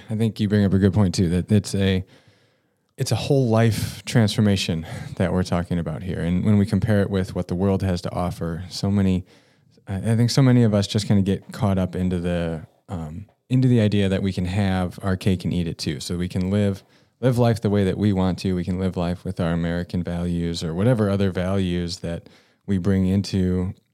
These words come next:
our Christianity, and we try to adopt what Jesus taught and the way Jesus lived his life to,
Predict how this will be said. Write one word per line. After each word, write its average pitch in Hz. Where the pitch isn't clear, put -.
our 87
Christianity, 95
and 82
we 87
try 113
to 95
adopt 90
what 87
Jesus 92
taught 87
and 90
the 85
way 87
Jesus 85
lived 95
his 107
life 85
to, 101